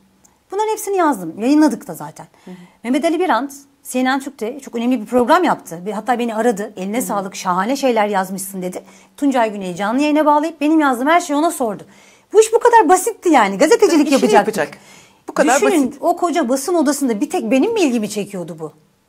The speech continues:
Speaker 1: Neden? Ben soruyorum arkadaşlarıma.
Speaker 2: Tabii, o
Speaker 1: Neden
Speaker 2: dönem
Speaker 1: yapmadınız
Speaker 2: medya
Speaker 1: işinizi?
Speaker 2: çalışanlarının... e,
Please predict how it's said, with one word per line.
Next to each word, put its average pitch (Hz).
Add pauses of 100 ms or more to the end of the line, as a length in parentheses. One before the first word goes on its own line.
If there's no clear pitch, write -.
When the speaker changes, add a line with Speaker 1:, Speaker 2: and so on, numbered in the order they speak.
(540)
Speaker 1:
Neden? 339
Ben 330
soruyorum 349
arkadaşlarıma. 196
Speaker 2:
Tabii, 311
o 196
Speaker 1:
Neden 226
Speaker 2:
dönem 277
Speaker 1:
yapmadınız 214
Speaker 2:
medya 226
Speaker 1:
işinizi? 254
Speaker 2:
çalışanlarının... 233
e, 175